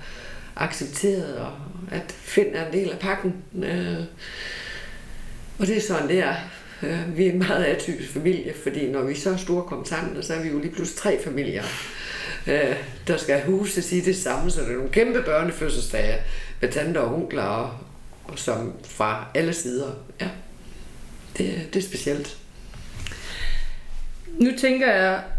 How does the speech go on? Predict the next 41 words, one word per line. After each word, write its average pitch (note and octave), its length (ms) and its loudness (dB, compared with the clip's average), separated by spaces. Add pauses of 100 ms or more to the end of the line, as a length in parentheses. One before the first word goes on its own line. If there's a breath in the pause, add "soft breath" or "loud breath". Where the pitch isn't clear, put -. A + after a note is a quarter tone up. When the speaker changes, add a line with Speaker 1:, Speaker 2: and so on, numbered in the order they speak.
(140)
Speaker 2:
at - 260 6
der F#3+ 80 8
er F3+ 40 6
jo F3 220 6 (560 loud breath)
mange, G3+ 460 6 (140)
der F3 220 4 (140)
sidder, A3+ 380 4
hvor F3 140 2
du G#3 200 4
har G#3 100 4
siddet, F#3+ 440 4
kan - 120 2
man F3 80 8
sige, F3+ 260 4
hvor E3+ 160 2
det F3 200 0
er F3 40 2
en E3+ 160 0
ægtefælle. F3 600 2 (720 loud breath)
Og F#3 240 4
man F#3 180 4
hører G3+ 180 4
jo G3 80 2
ofte F#3+ 320 2
om F3 80 2
det F#3 100 4
her F3 100 2
med, F3 140 2
at F3 180 2
det F#3 60 2
ikke F#3+ 380 2
kun F3+ 300 0
personen, F3+ 520 0
der - 60 -8
får E3+ 180 0
hjerneskaden, G3 580 4
der F#3+ 80 2
bliver F#3+ 160 -2
ramt, F3+ 340 -2
det F3+ 200 0
er - 100 0